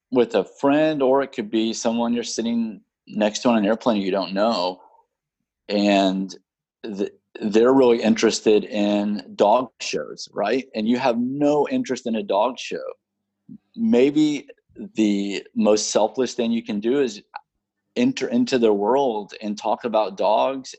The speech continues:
and let them share their joys and what they like, um, and not see it as like, "Well, that doesn't interest me, I'm gonna move on." Um, or like I mentioned earlier, you know, uh,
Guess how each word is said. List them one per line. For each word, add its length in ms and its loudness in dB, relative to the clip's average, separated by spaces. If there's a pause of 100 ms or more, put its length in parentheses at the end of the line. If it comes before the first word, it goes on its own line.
and 440 -10 (140)
let 340 0
them 160 2
share 480 2
their 140 -4
joys 460 0
and 80 -10
what 180 -8
they 120 0
like, 440 0 (640)
um, 480 -2 (240)
and 160 -2
not 240 0
see 240 -2
it 80 -2
as 160 -6
like, 140 0
"Well, 320 -4 (100)
that 220 0
doesn't 260 0
interest 320 -12
me, 100 -10
I'm 120 -8
gonna 160 -8
move 220 -8
on." 260 2 (200)
Um, 440 -2 (500)
or 200 2
like 180 -2
I 60 -4
mentioned 340 -8
earlier, 500 -10
you 140 -14
know, 320 -8
uh, 300 -2